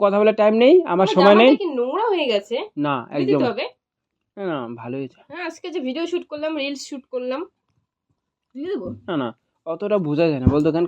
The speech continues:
Speaker 1: কালো না?
Speaker 2: থাক, আর একদিন পরবো, তারপর ধুয়ে দেবো না?
Speaker 1: এটা কালো না নীল বলতো?
Speaker 2: কালো, কালো।
Speaker 1: কালো না রে মনে হচ্ছে।
Speaker 2: হ্যাঁ, কালো তো।
Speaker 1: কালো, কালো। গোরে গোরে
Speaker 2: হুম।
Speaker 1: মুখেতে কালা কালা চোখ।
Speaker 2: হুম, খুব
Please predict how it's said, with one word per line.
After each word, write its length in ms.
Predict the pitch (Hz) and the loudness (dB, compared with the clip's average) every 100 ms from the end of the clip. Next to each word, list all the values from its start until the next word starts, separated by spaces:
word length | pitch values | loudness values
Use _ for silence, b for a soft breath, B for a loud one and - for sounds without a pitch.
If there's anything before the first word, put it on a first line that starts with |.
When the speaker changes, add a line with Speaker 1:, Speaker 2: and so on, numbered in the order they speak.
| 147 | -2
Speaker 1:
কালো 180 | 135 151 208 | -2 0 -2
না? 60 | 170 | -4
Speaker 2:
থাক, 140 | 349 269 262 | -6 -4 -2
আর 60 | 262 | -2
একদিন 180 | 254 269 247 | -4 -6 -6
পরবো, 160 | 262 | -8
তারপর 220 | 285 226 208 | -8 -10 -10
ধুয়ে 120 | 196 | -12
দেবো 120 | 185 220 | -8 -6
না? 40 | 359 - _ | -6 -10 _
Speaker 1:
এটা 100 | 208 - | -12 -8
কালো 180 | 156 180 226 | -6 -4 -2
না 40 | 196 | 2
নীল 160 | 190 165 135 | 4 4 2
বলতো? 220 | 123 170 285 - | -2 -8 -10 -14
Speaker 2:
কালো, 180 | 262 254 214 | -18 -16 -16
কালো। 180 | 208 190 196 _ _ _ _ _ 123 | -20 -20 -20 _ _ _ _ _ -14
Speaker 1:
কালো 200 | 143 185 175 | -6 -4 -2
না 60 | 156 | -4
রে 80 | 151 | -6
মনে 120 | 120 123 | -8 -14
হচ্ছে। 200 | 120 _ 120 _ _ _ _ _ _ _ _ _ | -16 _ -20 _ _ _ _ _ _ _ _ _
Speaker 2:
হ্যাঁ, 140 | 294 254 247 | -20 -20 -14
কালো 200 | 285 359 - | -12 -12 -14
তো। 80 | 185 _ _ | -20 _ _
Speaker 1:
কালো, 180 | 226 233 _ | _ _ _
কালো। 200 | 110 107 _ _ _ _ _ _ _ _ _ _ _ _ _ _ _ 151 127 | _ _ _ _ _ _ _ _ _ _ _ _ _ _ _ _ _ _ -18
গোরে 240 | 143 147 151 | -12 -10 -8
গোরে 200 | 151 156 | -8 -6
Speaker 2:
হুম। 100 | 311 | -4
Speaker 1:
মুখেতে 580 | 320 277 202 139 143 180 170 _ | -6 -6 -12 -14 -14 -18 -20 _
কালা 280 | 170 151 143 120 | -20 -20 -20 -20
কালা 260 | 151 139 - | -18 -18 -20
চোখ। 140 | _ 156 - - | _ -16 -14 -14
Speaker 2:
হুম, 580 | 233 247 349 440 415 302 202 202 _ _ _ _ _ | -12 -10 -10 -8 -6 -6 -8 -12 _ _ _ _ _
খুব 140 | _ | _